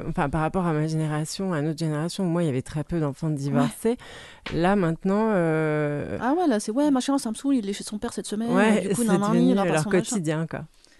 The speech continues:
Speaker 1: Ouais, ouais.
Speaker 2: Euh, je, je, encore une fois, je veux pas en, je veux pas basculer dans, ouais, la complaisance du, ouais, c'est super. Voilà, c'est pas des situations qu'on a choisies, faut quand même le dire. Enfin, maintenant, toi comme moi, on en a parlé.
Speaker 1: Mm.
Speaker 2: Si je peux,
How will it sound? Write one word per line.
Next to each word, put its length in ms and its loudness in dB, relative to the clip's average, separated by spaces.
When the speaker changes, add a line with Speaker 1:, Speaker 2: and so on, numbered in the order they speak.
Speaker 1:
Ouais, 60 -4
ouais. 260 2
Speaker 2:
Euh, 400 2
je, 180 -6
je, 260 -4
encore 280 2
une 120 4
fois, 260 0
je 120 -4
veux 120 -4
pas 340 -2
en, 220 -2
je 120 -8
veux 60 -4
pas 160 0
basculer 560 -2
dans, 320 -6
ouais, 160 -6
la 100 -4
complaisance 600 -4
du, 80 -12
ouais, 220 -4
c'est 200 -8
super. 400 -6
Voilà, 260 -4
c'est 180 -8
pas 140 0
des 100 -4
situations 440 -6
qu'on 160 -8
a 60 -4
choisies, 440 -10
faut 180 -16
quand 120 -8
même 160 -4
le 100 -6
dire. 300 -6
Enfin, 520 -8
maintenant, 440 0
toi 260 -2
comme 200 -4
moi, 140 -4
on 100 -4
en 100 -4
a 80 -6
parlé. 400 -8
Speaker 1:
Mm. 160 -4
Speaker 2:
Si 160 -8
je 120 -18
peux, 540 -4